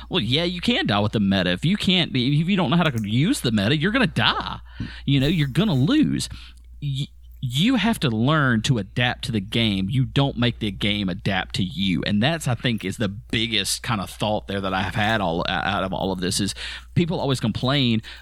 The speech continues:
because they don't wanna change. Well, guys,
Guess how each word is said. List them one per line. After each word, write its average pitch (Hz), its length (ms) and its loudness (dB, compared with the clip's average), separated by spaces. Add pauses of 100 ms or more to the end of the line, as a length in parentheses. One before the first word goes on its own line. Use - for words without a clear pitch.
because 117 360 -2 (420)
they 123 160 2
don't 160 200 2
wanna 123 160 2
change. - 680 0 (760)
Well, 139 220 -4 (260)
guys, 226 460 0